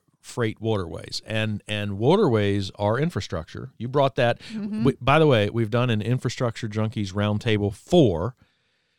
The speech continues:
Speaker 1: which is coming out soon, and it's with Wade Brown and Ross Green.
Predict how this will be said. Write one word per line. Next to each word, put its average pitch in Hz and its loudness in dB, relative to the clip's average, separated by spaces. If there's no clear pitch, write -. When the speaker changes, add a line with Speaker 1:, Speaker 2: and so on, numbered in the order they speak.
Speaker 1:
which - -10
is 107 -4
coming 135 4
out 131 4
soon, 104 4
and 104 -2
it's 101 -6
with 98 -6
Wade 110 0
Brown 101 0
and 92 -4
Ross 117 4
Green. 92 -2